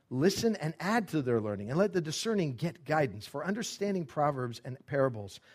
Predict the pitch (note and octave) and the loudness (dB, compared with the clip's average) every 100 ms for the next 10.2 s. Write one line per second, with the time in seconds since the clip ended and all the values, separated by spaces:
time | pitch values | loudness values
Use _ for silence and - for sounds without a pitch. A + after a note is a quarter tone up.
0 | - B2+ - D3+ E3 D3+ C#3+ C3 C#3+ B2 | -12 -10 -4 0 0 -2 -2 0 0 -2
1 | A#2+ A2 G#2+ G2+ F2+ - - _ _ A#2+ | -4 -4 -4 -6 -10 -16 -20 _ _ -12
2 | - F3 E3 C3+ D3 F#3+ A#2+ A2 B2 C3 | 0 4 4 4 4 4 4 0 -4 -4
3 | C3+ G3 A#2+ A2+ A#2 A2 A2 G2+ F2+ - | -4 -2 -4 -4 -4 -4 -4 -6 -10 -18
4 | _ _ - A2+ A#2 A#2 A2 G2+ F#2+ - | _ _ -14 -6 -2 -2 -6 -12 -14 -20
5 | _ - E2+ _ - B2+ - A2 G#2+ A#2 | _ -20 -20 _ -20 -20 -20 -18 -16 -18
6 | _ - A2 A#2 G2+ - A#2+ G#2+ G#2 G2+ | _ -16 -8 -6 -6 -8 -8 -6 -6 -8
7 | - - - G2+ F#2+ - _ _ _ _ | -12 -14 -10 -10 -12 -18 _ _ _ _
8 | - A#2+ - F#3 G3+ D#3 D3 - - _ | -10 -8 -2 4 6 6 2 -8 -18 _
9 | _ D3 - A#3 B3 A#2 G2 - C#3 A2+ | _ -12 -4 -2 0 -2 -4 -4 -4 -2
10 | A#2 | -4